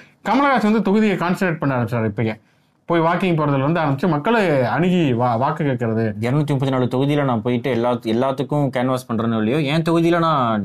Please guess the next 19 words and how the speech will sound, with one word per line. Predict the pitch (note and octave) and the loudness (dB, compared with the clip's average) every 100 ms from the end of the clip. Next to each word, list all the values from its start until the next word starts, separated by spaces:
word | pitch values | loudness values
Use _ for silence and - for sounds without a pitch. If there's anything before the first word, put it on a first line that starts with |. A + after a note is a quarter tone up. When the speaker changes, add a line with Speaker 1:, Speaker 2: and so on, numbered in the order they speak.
| G2 - | -6 -4
Speaker 2:
அஹ், | G#2+ G#2+ | 0 0
Speaker 1:
அதிகமா | G#2 E3 F#3+ | 0 2 2
Speaker 2:
பணியாற்றி | F#3 C3+ | 0 0
Speaker 1:
கான்சன்ட்ரேட் | D3 C3 A#2 | 0 0 0
Speaker 2:
இருக்கிறேங்கிற | B2+ | 0
மாதிரி | A#2+ | 0
Speaker 1:
பண்ணுவேன் | B2+ B2 | 0 0
Speaker 2:
தான் | B2 G2+ | 0 -4
இருக்காரு. | - E2+ - _ | -8 -16 -18 _
Speaker 1:
அப்படிங்கிற | - D#3 F#3+ F3+ | -4 -2 0 2
மாதிரி | D#3+ E3 G#3+ | 2 2 2
வந்து | F#3 D#3 G3+ E3+ A#2+ | 2 2 2 2 0
அவர் | A#2 C#3+ D3+ | 0 0 2
வந்து | D3+ F#3+ E3 B2 G#2 - _ _ | 2 2 2 0 -2 -6 _ _
இப்பயே | - F#3 F#3 A#3 | -2 0 2 2
வந்து | A3 F#3+ | 2 2
கேன்வாஸ் | F#3 F3 F3+ E3 | 2 0 0 -2
பண்ண | D3 | -2
ஆரம்பிச்சிட்டாரு | C3 B2+ B2 C3 A#2 | 0 0 -2 -2 0